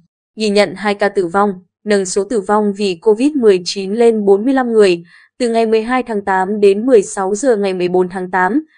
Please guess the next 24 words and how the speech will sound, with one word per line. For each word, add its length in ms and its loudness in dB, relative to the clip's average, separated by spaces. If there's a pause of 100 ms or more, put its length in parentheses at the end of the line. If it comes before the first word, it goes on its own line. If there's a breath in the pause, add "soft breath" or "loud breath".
lấy 160 4
mẫu 200 2
lần 200 2
hai, 320 0 (260 loud breath)
toàn 180 4
thành 180 -2
phố 220 2
xét 180 -2
nghiệm 280 2
nhanh 260 0
cho 180 -2
hai 300 -2
trăm 180 -4
hai 160 -2
mươi 120 4
lăm 240 4
nghìn 280 0
ba 140 2
trăm 260 -4
chín 220 -6
mươi 160 0
tư 100 0
hộ 180 4
dân 320 2